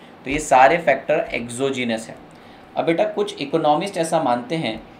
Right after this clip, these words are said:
कि fluctuation in investment सबसे मुख्य internal कारण है। ये एमसीक्यू भी आया था, दो तीन बार आया था,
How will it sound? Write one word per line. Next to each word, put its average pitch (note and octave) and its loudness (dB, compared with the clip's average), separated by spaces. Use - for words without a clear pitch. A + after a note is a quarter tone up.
कि D3 -6
fluctuation E3 0
in G3+ -6
investment C#3 -2
सबसे - -4
मुख्य D#3+ -2
internal C#3 2
कारण G#2+ 0
है। G2 -10
ये C3 0
एमसीक्यू D3 -4
भी D#3+ -2
आया C3 4
था, G2+ -12
दो B2 -6
तीन D3 -6
बार C#3 4
आया A2 0
था, G2+ -14